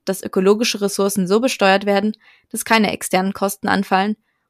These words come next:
und so umverteilt wird, dass eine Mehrheit der Gesellschaft davon profitiert. Während wir einige dieser Ideen wünschenswert finden,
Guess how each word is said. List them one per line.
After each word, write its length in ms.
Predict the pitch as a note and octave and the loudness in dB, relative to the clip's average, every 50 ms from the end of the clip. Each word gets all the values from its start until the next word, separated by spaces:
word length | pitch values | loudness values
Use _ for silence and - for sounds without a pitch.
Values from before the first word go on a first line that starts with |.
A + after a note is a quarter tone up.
| _ | _
und 140 | - G3+ F#3+ | -4 -4 0
so 180 | E3+ G3 A3+ B3+ | 2 4 4 4
umverteilt 560 | - A3 A3 - A3 G#3+ - F#3+ F#3+ G3 G3+ | 4 0 0 0 -2 0 2 2 2 2 0
wird, 260 | G3 G3 - - - | -2 -4 -4 -8 -10
dass 140 | A3 - - | -10 -6 -4
eine 160 | - F#3 F#3+ | -2 -2 0
Mehrheit 400 | F#3 F#3 F#3+ G3 G3 G#3 G#3 G#3 | 0 0 0 2 2 0 2 2
der 80 | G#3+ G3+ | 0 0
Gesellschaft 460 | G#3 G3 F3+ F3+ - G3+ F#3+ - - | 0 0 -2 -2 -2 -4 -6 -6 -6
davon 240 | G3+ - G#3 G3+ G3+ | -4 -2 -2 -4 -4
profitiert. 580 | - G3 G3 A3+ A3 - - E3+ F3 F3 - - _ _ _ _ _ _ _ _ _ _ _ _ _ _ _ _ _ _ _ _ _ _ _ _ _ _ _ _ _ _ _ - | -4 -6 -6 -6 -6 -4 -4 -4 -4 -6 -10 -18 _ _ _ _ _ _ _ _ _ _ _ _ _ _ _ _ _ _ _ _ _ _ _ _ _ _ _ _ _ _ _ 0
Während 200 | G3+ G#3 G#3 G3 | 2 2 4 4
wir 100 | G3 - | 2 2
einige 260 | F#3 A3 B3+ A#3 B3 | 2 2 2 0 0
dieser 220 | G#3+ A3+ G3+ A3 | 0 0 0 0
Ideen 320 | - G3 F#3 F#3+ F#3 F#3 F#3+ | 0 0 2 2 2 2 2
wünschenswert 540 | G#3+ A#3+ B3+ - - C4 - B3 B3 B3+ | 2 2 0 -2 -6 -4 0 0 0 0
finden, 380 | - - B3+ A#3+ - B3 B3+ B3 | 0 0 -2 -2 -2 -2 -4 -4